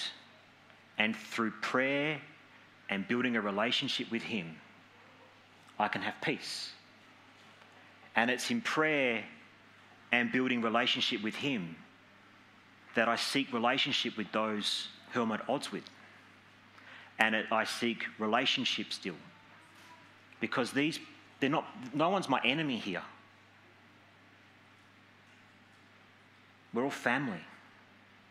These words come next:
We're all friends. So if you ha-, if you don't have peace, but you want it,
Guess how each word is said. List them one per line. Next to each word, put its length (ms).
We're 100
all 60
friends. 520
So 180
if 200
you 100
ha-, 300
if 160
you 40
don't 340
have 220
peace, 480
but 180
you 80
want 340
it, 120